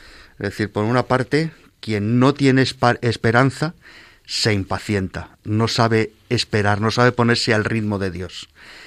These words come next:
Y al mismo tiempo, cuando vive sin esperanza, no hay motivos para la alegría. Por tanto,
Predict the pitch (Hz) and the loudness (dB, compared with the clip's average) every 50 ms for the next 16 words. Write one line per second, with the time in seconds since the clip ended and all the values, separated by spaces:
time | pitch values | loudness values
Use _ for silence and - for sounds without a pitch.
0 | - - _ - 120 117 110 110 110 117 123 127 120 123 120 120 117 135 131 131 | -20 -14 _ -4 -2 0 0 0 2 2 2 2 2 2 2 2 2 2 2 2
1 | 123 107 147 160 180 165 _ _ - - - - - _ _ _ _ - 117 107 | 0 -2 -6 -10 -10 -12 _ _ -20 -20 -20 -20 -20 _ _ _ _ -2 0 2
2 | 107 104 101 101 101 101 98 104 98 98 98 92 - _ _ _ _ _ - - | 4 4 4 2 0 -2 -2 -2 -2 -2 -4 -6 -10 _ _ _ _ _ -18 -14
3 | 98 95 107 120 120 123 120 - - 120 107 107 104 - - - 101 98 104 110 | -8 -2 0 0 2 2 0 0 0 -2 0 0 -2 -2 -4 -4 -2 0 0 0
4 | 104 - 120 113 110 110 107 104 101 101 - 107 104 104 104 - - 104 92 90 | 0 0 0 0 2 2 2 0 0 -2 -2 -2 -2 -2 -2 -4 -4 -6 -4 -4
5 | 90 90 90 87 85 87 90 80 90 90 - - - - - - - - - - | -4 -6 -6 -6 -6 -8 -10 -10 -10 -10 -12 -12 -14 -18 -20 -20 -20 -20 -20 -20
6 | - - - - - - - - - - - - - - - _ - - 101 95 | -20 -20 -20 -20 -20 -20 -20 -20 -20 -20 -20 -20 -20 -20 -20 _ -10 -8 -8 -6
7 | - - 101 101 92 - 110 110 107 | -4 -4 -4 -4 -2 0 0 0 0